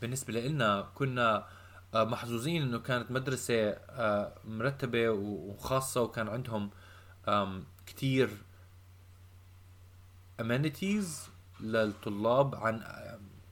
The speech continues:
مقارنة بمدارس تانية كمان. يعني كان عنا إحنا مسرح، وكان عنا حصص غناء، وكان عند-، في شوية تركيز على الفنون، بس ال-، ال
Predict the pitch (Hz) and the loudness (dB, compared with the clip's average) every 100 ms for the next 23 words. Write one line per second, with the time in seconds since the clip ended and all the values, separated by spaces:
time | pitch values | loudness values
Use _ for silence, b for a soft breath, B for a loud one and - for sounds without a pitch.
0 | - 127 113 135 139 139 127 110 107 107 | -12 -8 2 6 8 6 4 0 0 2
1 | 107 113 104 - 107 95 87 - 90 - | 4 4 4 2 2 2 -4 -12 -12 -12
2 | - - 101 101 127 117 135 113 - 104 | -14 -10 -8 0 0 2 0 0 -2 -2
3 | 101 - 92 - 104 101 107 101 95 - | -2 -2 -4 -4 -4 -4 -2 0 -2 -4
4 | B B - 107 110 101 98 98 98 85 | B B -6 -2 0 0 0 2 0 -2
5 | 98 113 110 127 123 - 156 156 135 131 | 0 2 2 -2 -2 -2 0 4 2 2
6 | - 131 113 104 95 110 101 95 - B | -2 -2 0 -2 -2 -2 0 -2 -6 B
7 | B B B 131 131 143 127 117 - B | B B B 2 4 6 6 4 0 B
8 | B B B - - 127 120 113 110 | B B B -10 6 8 8 6 2